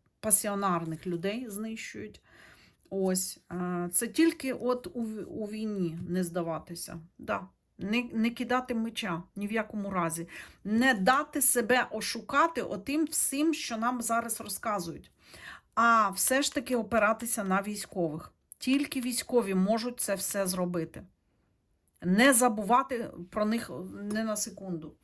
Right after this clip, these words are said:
Все, мої дорогенькі, тільки наше З С У тримає фронт,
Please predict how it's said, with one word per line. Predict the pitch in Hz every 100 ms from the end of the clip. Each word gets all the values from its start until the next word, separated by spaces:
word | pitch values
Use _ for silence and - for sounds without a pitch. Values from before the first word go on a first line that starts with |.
| _ - - - - - -
Все, | - 294
мої | 285 247
дорогенькі, | 220 214 190 185 156 131 - - _ _ _ _
тільки | 269 302 302 294 285 302
наше | 202 196 208 214 - 226
З | 214 196
С | 208 226
У | 185 180 170 _ _ _ -
тримає | 196 202 190 208 226 269 - _
фронт, | - 196 185 190 -